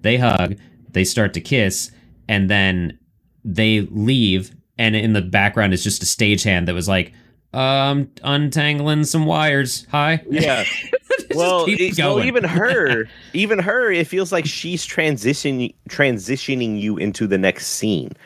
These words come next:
Speaker 1: Yeah.
Speaker 2: Where she's just like, with the way she's acting when she's walking up the stairs, she's acting really goofy and, but let's be honest,
Speaker 1: That
Speaker 2: fucking batshit crazy.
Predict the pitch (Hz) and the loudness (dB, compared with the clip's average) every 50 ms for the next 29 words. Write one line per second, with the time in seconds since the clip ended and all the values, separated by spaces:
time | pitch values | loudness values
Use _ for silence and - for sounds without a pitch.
0 | - - - _ - - 160 156 - - - 120 113 101 - 117 104 - - - | -20 -20 -20 _ -6 -2 0 2 2 0 0 -2 -2 -2 0 -2 -2 0 0 2
1 | 110 101 98 98 - _ - - - - - 117 127 120 123 113 127 139 151 - | 4 4 4 2 0 _ -12 -20 -18 -6 0 2 2 2 2 2 2 2 0 0
2 | - 127 107 - - 113 117 117 - - 117 113 110 101 - - 110 90 101 107 | -2 -4 -2 0 2 2 2 2 0 0 -2 0 0 -2 -2 -4 -4 0 0 0
3 | 107 - 104 101 101 - - 92 - - - 107 107 98 92 - - 92 101 117 | 0 0 -2 -2 -2 -2 -2 -6 -6 -2 0 2 2 2 0 -2 -4 -2 0 0
4 | 123 - 123 104 92 101 110 101 82 - - 98 104 - - 110 104 101 98 95 | 0 0 0 -2 0 0 0 -2 -2 -4 -6 -6 -6 -6 -4 -4 -4 -4 -4 -4
5 | - - - - - _ - 87 90 92 87 80 78 76 78 76 _ _ _ _ | -6 -12 -20 -20 -20 _ -6 -4 -4 -4 -4 -6 -8 -10 -14 -18 _ _ _ _
6 | _ _ _ - - - - - 95 101 101 - - 90 90 104 101 - 139 156 | _ _ _ -20 -12 -6 -4 -2 0 0 0 0 0 0 0 2 2 2 2 2
7 | 165 156 113 101 - 98 82 80 73 - 95 95 - - - - - - - 104 | 2 2 0 0 0 -2 -4 -2 0 0 0 0 0 -4 -8 -12 -10 -6 -2 0
8 | 110 120 95 71 67 67 | 0 0 0 -2 -6 -12